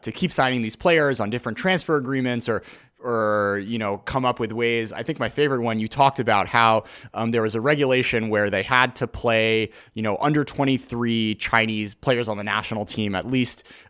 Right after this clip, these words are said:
uh, at least every game. And what would they do? Um, they'd bring them on in extra time for two or three minutes, right? I mean, it's, it's clear that people are responding to incentives, and the regulators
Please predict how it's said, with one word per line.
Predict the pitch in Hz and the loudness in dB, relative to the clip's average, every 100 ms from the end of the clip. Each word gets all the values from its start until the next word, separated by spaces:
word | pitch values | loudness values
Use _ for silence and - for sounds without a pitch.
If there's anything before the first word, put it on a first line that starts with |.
| - | -4
uh, | 113 90 | -2 0
at | 139 | 2
least | 175 143 | 2 2
every | 117 113 | 0 -2
game. | 87 85 107 | -4 -6 -2
And | 113 | 0
what | 151 | 2
would | 170 139 | 2 2
they | 120 | 0
do? | 107 95 98 156 226 - - | 0 -2 2 2 2 -4 -4
Um, | 117 120 | 2 4
they'd | 139 143 | 4 2
bring | 143 160 | 2 6
them | 214 120 | 6 4
on | 117 | 2
in | 160 | 2
extra | 202 - - | 2 2 0
time | 123 113 - - - | 0 -2 -4 -8 -8
for | - | -4
two | 131 - 180 | 0 4 4
or | |
three | 180 185 214 | 4 2 4
minutes, | 294 107 - - | 4 4 -4 2
right? | 135 220 - - - - | 4 4 2 -14 -8 0
I | 156 | 2
mean, | 165 | 2
it's, | 151 151 - - | 0 -2 -4 -4
it's | 131 - | -4 -4
clear | - - 185 202 175 139 131 | -10 -6 0 4 6 8 6
that | 120 117 113 110 107 - - - - | 6 6 6 6 4 -2 -20 -14 -2
people | 151 143 | 2 4
are | 127 | 4
responding | 120 117 113 131 | 2 2 0 0
to | 127 | -2
incentives, | 120 98 104 131 160 131 | -4 -4 0 2 2 2
and | 120 | 2
the | |
regulators | 113 123 120 117 110 110 110 | 2 2 2 2 2 2 0